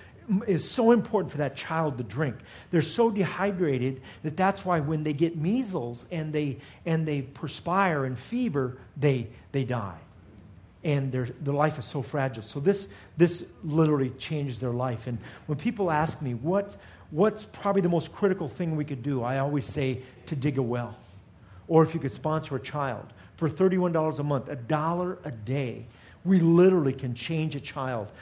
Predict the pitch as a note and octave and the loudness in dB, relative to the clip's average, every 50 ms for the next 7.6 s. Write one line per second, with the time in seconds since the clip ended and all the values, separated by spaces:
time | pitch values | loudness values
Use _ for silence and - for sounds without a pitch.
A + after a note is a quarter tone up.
0 | - - - - D3+ D3+ D3 D#3 E3 E3+ E3+ F#3+ F3 E3+ E3 E3 E3+ E3 D#3 - | -20 -16 -4 2 2 2 4 4 2 4 4 4 2 4 4 4 4 2 2 0
1 | - - E3+ E3 E3 D#3+ C#3+ - - - - - - - D3+ D3 D3+ - G#3 G#3+ | -2 -2 0 0 -2 -2 -6 -8 -14 -18 -20 -2 4 4 4 4 4 2 2 4
2 | F#3+ F#3 F3+ E3+ E3+ D#3+ - - - - - F3+ F3 E3 E3 D#3+ E3 D#3 - - | 4 6 6 4 2 2 0 -4 -8 -8 -4 -2 0 0 2 0 -2 -4 -8 -12
3 | - - - D3 D3+ D#3+ G3 F#3+ E3 F#3 - - G3 G3+ F#3+ - - E3+ D3 C3 | -14 -8 -2 2 4 4 4 4 2 -4 -4 0 0 0 0 0 -2 -4 -4 -4
4 | G#2+ G2+ B2 C#3+ E3+ G3 G#3 G3+ - - G3+ F3+ E3+ - - - F3 E3+ E3 - | -4 -4 0 2 2 2 2 0 -2 -2 -2 -2 -2 -4 -6 -6 -4 -4 -2 -2
5 | D#3+ C#3+ D#3 - - D3+ C#3+ D3 C#3 B2 A2 G#2+ - - D3+ C#3+ E3 G3+ F#3+ F#3+ | -2 -4 -4 -4 -6 -4 -4 -4 -4 -6 -8 -8 -8 -6 -2 0 0 0 2 2
6 | G3 F#3 F#3+ F#3 D#3+ C#3+ E3+ E3 C3 A#2+ D3+ E3 D#3+ D#3 - - - - - - | 2 2 0 0 0 0 0 -2 0 0 0 0 0 0 -2 -6 -16 -20 -18 -14
7 | - - - - G3+ F3+ - - F3 D#3 D3+ C#3 | -10 -4 2 2 2 2 2 0 -2 -2 -2 -4